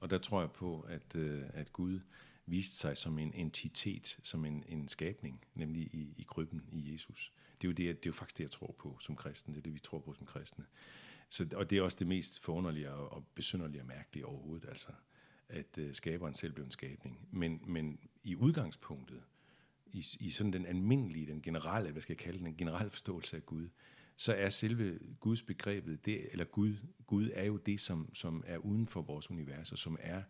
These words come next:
på den måde også uden for, for forstandens kategorier i egentligste forstand,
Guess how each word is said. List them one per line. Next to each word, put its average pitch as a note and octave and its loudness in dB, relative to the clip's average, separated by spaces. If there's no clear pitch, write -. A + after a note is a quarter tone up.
på - -8
den F#2 2
måde E2 2
også - -4
uden G2 4
for, C#2+ -2
for F#2 2
forstandens F#2+ 0
kategorier E2 -2
i D2 -4
egentligste F#2 -2
forstand, - -8